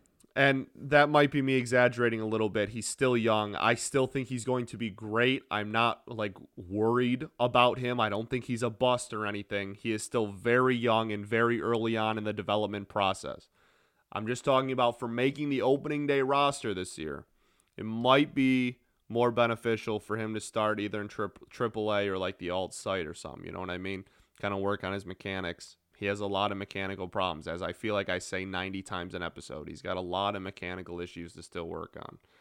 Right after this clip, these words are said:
So, there's a lot going on, uh, with Teheran making the team. You can have a six-man rotation without Mize. You can move Fulmer to the bullpen.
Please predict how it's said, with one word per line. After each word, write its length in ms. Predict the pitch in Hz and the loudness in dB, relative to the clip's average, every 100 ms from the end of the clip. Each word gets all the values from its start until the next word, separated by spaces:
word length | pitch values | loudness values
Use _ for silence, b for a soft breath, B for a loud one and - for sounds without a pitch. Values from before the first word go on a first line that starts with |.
| b b | b b
So, 400 | - 160 139 92 - _ _ _ _ _ _ _ _ _ b b b b b b b - | -4 4 6 4 -4 _ _ _ _ _ _ _ _ _ b b b b b b b 0
there's 520 | 127 131 117 - - _ _ _ _ _ _ - | 2 4 0 -6 -10 _ _ _ _ _ _ 0
a 60 | 131 | 6
lot 400 | 139 131 80 - _ _ _ _ _ _ - | 10 10 8 -4 _ _ _ _ _ _ 2
going 320 | 143 127 110 | 4 6 4
on, 240 | 95 67 62 _ _ _ - | 0 -4 -10 _ _ _ -2
uh, 440 | 98 104 98 98 - | 2 6 6 4 0
with 220 | 113 107 | -2 -2
Teheran 400 | - 110 101 98 | -2 2 2 2
making 340 | 92 90 92 | -2 -6 -8
the 80 | 82 | -10
team. 340 | - 78 58 _ _ _ _ _ _ _ _ _ - | -10 -12 -14 _ _ _ _ _ _ _ _ _ -4
You 160 | 113 | -2
can 100 | 123 | 2
have 140 | 131 120 | 4 4
a 60 | |
six-man 540 | 113 135 127 131 127 123 | 2 -2 -2 0 0 2
rotation 760 | 120 - 120 117 - 113 104 101 _ - | 2 2 0 0 -2 -4 -6 -12 _ -8
without 400 | 110 110 110 127 | 0 4 6 4
Mize. 520 | 120 113 120 165 - _ b b b | 6 6 4 0 -8 _ b b b
You 140 | 123 | 0
can 180 | 120 131 | 4 4
move 220 | 131 135 | 6 2
Fulmer 380 | - 131 143 147 | 4 6 8 6
to 160 | - 123 | 2 0
the 100 | 107 | 2
bullpen. 600 | 110 120 135 147 196 | 2 2 4 2 2